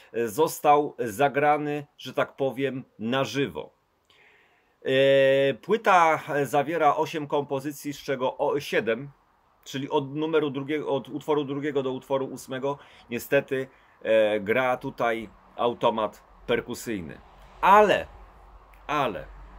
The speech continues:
oprócz utworu tytułowego mamy kolejnego klasyka. Nie pytaj o Polskę. E,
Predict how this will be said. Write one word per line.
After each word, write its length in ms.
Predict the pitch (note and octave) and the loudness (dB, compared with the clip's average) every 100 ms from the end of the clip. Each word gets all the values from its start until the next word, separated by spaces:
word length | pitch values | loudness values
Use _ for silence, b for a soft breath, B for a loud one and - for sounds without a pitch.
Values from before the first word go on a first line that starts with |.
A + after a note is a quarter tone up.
| - - - - B B B B B - - | -20 -20 -20 -20 B B B B B -20 6
oprócz 500 | - G#3 - C#3+ - | 8 8 8 0 0
utworu 340 | C3+ - C#3+ C3+ | -4 0 0 0
tytułowego 600 | C#3 C#3 C3+ B2 C3+ C3+ | -2 0 0 2 0 0
mamy 220 | C3 B2+ | -2 -4
kolejnego 480 | - C3 C3+ C3 C3+ | -2 -2 -2 -4 -4
klasyka. 580 | D3 C#3 - C#3 - - _ _ _ _ _ _ _ _ B B B B B B B B - | -4 -6 -6 -12 -12 -14 _ _ _ _ _ _ _ _ B B B B B B B B 0
Nie 180 | B2+ | 2
pytaj 300 | C3+ D#3+ D#3 | 2 2 2
o 120 | - D3 | 2 0
Polskę. 540 | C3 G2 - - - _ _ _ _ _ _ _ _ _ _ _ b b b b b b | 0 0 -4 -16 -20 _ _ _ _ _ _ _ _ _ _ _ b b b b b b
E, 60 | - | 0